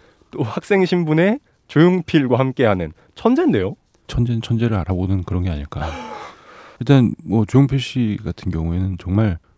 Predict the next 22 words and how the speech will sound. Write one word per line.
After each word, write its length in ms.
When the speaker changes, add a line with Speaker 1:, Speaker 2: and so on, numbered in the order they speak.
Speaker 2:
어, 440
완벽주의자로도 840
정평이 380
나 120
있거든요. 840
Speaker 1:
그래서 320
그만큼의 520
자리로 320
올라간 340
거고요. 500
Speaker 2:
네, 260
근데 240
그걸 420
보면은 520
어쨌든 440
유재하 240
씨가 300
일단 300
연주력 960
자체도 600
매우 240
훌륭한, 760